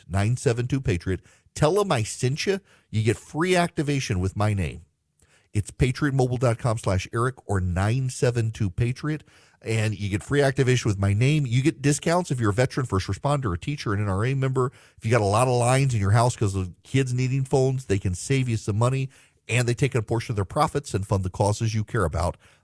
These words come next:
It is patriot mobile dot com slash Eric or nine seven two patriot.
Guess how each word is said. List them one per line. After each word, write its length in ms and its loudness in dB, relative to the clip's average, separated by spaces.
It 220 0
is 200 0
patriot 580 0
mobile 360 2
dot 320 0
com 480 -2
slash 500 -2
Eric 340 -2
or 100 -2
nine 380 0
seven 340 -2
two 220 -4
patriot. 560 -6